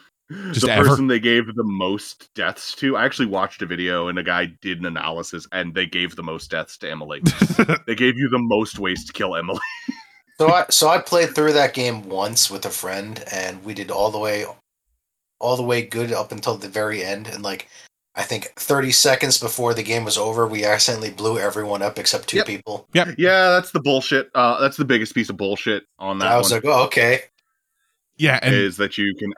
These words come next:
Speaker 2: accidentally kill everybody at the last second
Speaker 1: Yeah,
Speaker 2: after
Speaker 1: but
Speaker 2: you've done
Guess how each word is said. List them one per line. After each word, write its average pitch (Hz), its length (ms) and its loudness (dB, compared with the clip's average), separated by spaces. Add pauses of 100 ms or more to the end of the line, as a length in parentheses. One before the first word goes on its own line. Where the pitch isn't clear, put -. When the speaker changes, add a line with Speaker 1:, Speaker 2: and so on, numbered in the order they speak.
Speaker 2:
accidentally 92 600 -4
kill 90 340 -4
everybody 82 520 -4
at 78 120 -8
the 90 80 -8
last 78 540 -6
second 85 480 -6 (160)
Speaker 1:
Yeah, 135 220 2
Speaker 2:
after 98 120 0
Speaker 1:
but 123 100 -4
Speaker 2:
you've 117 120 0
done 101 200 0